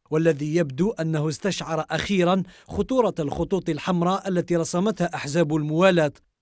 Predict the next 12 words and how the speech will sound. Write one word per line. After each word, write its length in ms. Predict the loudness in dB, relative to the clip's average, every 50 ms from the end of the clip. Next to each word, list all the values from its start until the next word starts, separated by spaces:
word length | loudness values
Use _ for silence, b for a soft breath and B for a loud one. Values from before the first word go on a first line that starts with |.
| _ -10
خطوط 520 | -4 -4 -4 0 0 -2 0 0 -2 -2 -2 -2
تعكس 380 | -2 -4 -4 -6 -12 -8 -8 -6
بحسب 520 | -4 -4 -4 -2 -2 -2 0 0 0 0
مراقبين 720 | -2 0 0 2 0 0 0 0 -2 0 0 0 0 0 -2 -4 _ -8
زهد 320 | -2 2 2 2 4 2
السلطة 580 | 2 0 0 -4 -4 -4 -4 -6 -8 -6 -6 -6
في 160 | 0 2 2
مبادرات 680 | 2 2 0 2 2 0 2 2 2 2 2 0 0 -2
لا 180 | -2 0 0
تخرج 420 | 0 0 -2 -2 0 -2 0 0 0
من 220 | 0 0 0 0
لدنها. 580 | 0 0 2 2 2 2 2 2 0 -2 -2